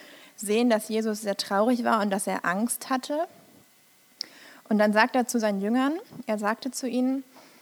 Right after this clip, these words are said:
„Meine Seele ist zu Tode betrübt. Bleibt hier und wacht mit mir.“ Er ging noch ein bisschen weiter,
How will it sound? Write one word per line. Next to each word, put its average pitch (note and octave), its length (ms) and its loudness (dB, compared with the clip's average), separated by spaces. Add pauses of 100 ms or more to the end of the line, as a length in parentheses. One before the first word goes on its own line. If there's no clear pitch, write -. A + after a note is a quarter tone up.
(280)
„Meine G#3+ 320 0
Seele B3 340 4
ist - 260 -2
zu A3+ 120 0
Tode A#3+ 360 4
betrübt. G3+ 680 -4 (540)
Bleibt G#3+ 360 2
hier C4+ 440 2
und G3+ 160 0
wacht - 360 -2
mit F#3+ 160 -10
mir.“ F#3+ 380 -10 (1000)
Er G#3+ 80 2
ging B3 180 2
noch C#4+ 140 2
ein A3+ 180 2
bisschen A3 400 -2
weiter, G#3+ 480 0